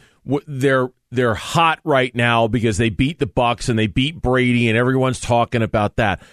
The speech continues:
If the Cardinals can beat the Rams on Sunday, the Cardinals become the hot team. The Cardinals become the flavor of the week,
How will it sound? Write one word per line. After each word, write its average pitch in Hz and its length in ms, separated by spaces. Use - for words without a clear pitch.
If 131 160
the 123 100
Cardinals 175 520
can 151 160
beat 143 180
the 143 80
Rams 123 340
on 120 160
Sunday, 123 560
the - 80
Cardinals 139 400
become 107 300
the 92 80
hot 90 240
team. 76 320
The 139 100
Cardinals 180 440
become 127 340
the 113 100
flavor 101 400
of 78 80
the 90 80
week, - 320